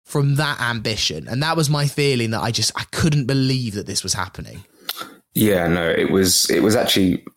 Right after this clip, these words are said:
Speaker 2: on Friday night quite a scary prospect, and it was getting more and more real. Um, but look, I've, I've been lucky enough to, you know, be around Marco Silva quite a lot last season, and he gave all the signs that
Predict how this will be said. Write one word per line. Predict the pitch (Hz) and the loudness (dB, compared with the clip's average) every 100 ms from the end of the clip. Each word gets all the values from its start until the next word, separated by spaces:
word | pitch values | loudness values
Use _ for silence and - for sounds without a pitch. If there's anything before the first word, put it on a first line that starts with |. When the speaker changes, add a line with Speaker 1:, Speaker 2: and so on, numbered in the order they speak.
| _ | _
Speaker 2:
on | 107 | 0
Friday | 101 - 104 95 | 2 2 0 2
night | 95 90 - - - | 2 0 -2 -4 -6
quite | - 92 92 | -2 0 0
a | 90 | 0
scary | - - 90 87 | 0 0 0 0
prospect, | 90 - 87 - - - - - | -2 -4 -4 -2 -4 -4 -6 -4
and | 92 | -4
it | - | -2
was | 92 | -2
getting | 92 95 92 92 95 | 0 0 2 2 2
more | 92 90 | 4 2
and | 90 | 2
more | 92 90 87 - - - - - - | 2 2 2 0 -8 -20 -20 -20 -6
real. | 98 101 95 95 90 87 - - - | 0 2 2 4 2 0 -6 -18 -8
Um, | 95 95 98 98 92 - - - - - | -4 -2 2 2 0 -4 -14 -14 -14 -2
but | 110 | 2
look, | 113 | 4
I've, | 123 131 123 | 4 2 2
I've | 127 120 113 - | 0 -2 -4 -8
been | - 110 | 0 0
lucky | 110 - | 0 0
enough | 104 101 - - | -2 -2 -4 -6
to, | - 92 - | -6 -6 -6
you | 95 | -4
know, | 95 | -2
be | 98 | 0
around | 98 95 95 | 0 2 0
Marco | 95 101 | 0 -2
Silva | 98 92 | -2 -2
quite | 90 92 | -2 -2
a | - | -2
lot | 92 | -2
last | 87 85 - | -2 -2 -2
season, | 92 87 85 | -2 -2 -2
and | 95 | -2
he | |
gave | 107 131 135 | 0 0 2
all | 143 | 2
the | 120 | 2
signs | - 117 110 98 | 0 0 0 0
that | 95 92 - | 2 0 -2